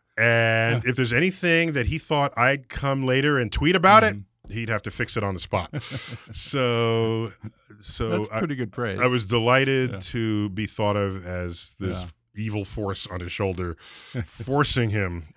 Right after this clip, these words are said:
Speaker 1: to get his calculations right.
Speaker 2: Well, before we wrap up here, I always have to throw it out to the audience to ask if they have any questions, because inevitably, after I have you on, they always give me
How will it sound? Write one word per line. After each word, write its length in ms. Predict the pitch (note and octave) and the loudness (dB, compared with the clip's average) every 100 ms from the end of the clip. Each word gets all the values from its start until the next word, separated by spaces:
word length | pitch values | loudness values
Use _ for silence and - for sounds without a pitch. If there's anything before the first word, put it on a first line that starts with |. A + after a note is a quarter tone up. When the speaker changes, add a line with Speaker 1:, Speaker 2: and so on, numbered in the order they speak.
| - | -10
Speaker 1:
to 120 | F#2+ | -8
get 220 | F2+ G2 | -4 -4
his 180 | F2+ F2+ - | -4 -8 -8
calculations 640 | G2 F#2 F#2 F#2+ - F2 | -6 -6 -6 -6 -6 -8
right. 280 | D#2 D2 - _ _ - - - | -10 -14 -16 _ _ -20 -20 -8
Speaker 2:
Well, 200 | C3 A#2 | -2 -2
before 380 | G#2+ G2+ D#3+ D#3+ | -2 -2 -2 0
we 120 | A#2+ | 0
wrap 320 | A2 A2 G#2+ | 0 -2 -2
up 200 | A2 A2+ | -2 -2
here, 360 | A#2 G2+ E2+ F2+ - | -2 -2 -6 -12 -8
I 140 | A#2 | -4
always 340 | C3+ C#3 C3+ G#2+ | 0 0 0 0
have 260 | A#2 G#2 | -2 -2
to 120 | A#2 | -6
throw 240 | G#2 A2 A2+ | -6 -2 -2
it 80 | G#2+ | -2
out 200 | G#2+ G#2+ | -4 -4
to 60 | |
the 140 | G#2+ G#2+ | -4 -2
audience 460 | G2+ G#2+ G#2+ F#2+ - | -2 0 -2 -2 -4
to 100 | G#2 | -4
ask 300 | G2+ G2 A2+ | -4 -4 -6
if 80 | |
they 100 | G2 G#2 | -4 -2
have 140 | G2+ | -2
any 120 | G#2+ | -2
questions, 440 | - A2+ G#2 A2 G2 | -2 -4 -2 -4 -4
because 300 | G#2 A#2 A2 | -2 -2 0
inevitably, 720 | E3 E3+ C3+ B2 A#2+ A2 - - | 0 0 -2 -2 0 0 -4 -4
after 360 | A2+ C#3+ D3+ | -4 -2 -2
I 80 | C3 | -2
have 200 | A#2 A#2+ | 0 0
you 160 | A2+ A2+ | 0 -2
on, 360 | A2 G#2+ G#2 - | 0 -2 -4 -8
they 200 | A#2 B2+ | -10 -6
always 360 | A#2+ B2+ B2+ G2+ | -2 -2 -4 -4
give 180 | C3 A#2+ | -6 -4
me 160 | A#2 | -4